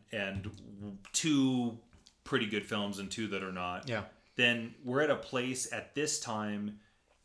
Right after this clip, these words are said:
Speaker 1: in comic book cinema where it's not a bankable entity.
Speaker 2: Mm-hmm.
Speaker 1: So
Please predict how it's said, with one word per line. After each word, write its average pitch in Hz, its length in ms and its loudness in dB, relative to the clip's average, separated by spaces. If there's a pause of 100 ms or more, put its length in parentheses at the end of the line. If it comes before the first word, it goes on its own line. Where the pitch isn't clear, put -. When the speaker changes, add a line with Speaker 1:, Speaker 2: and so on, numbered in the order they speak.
Speaker 1:
in 107 580 0 (560)
comic 165 420 4
book 127 200 0
cinema 92 640 0 (220)
where 120 200 4
it's 117 180 2
not 120 240 4
a 110 40 2
bankable 101 520 -2
entity. 101 540 -8
Speaker 2:
Mm-hmm. 120 200 -4 (460)
Speaker 1:
So 110 460 4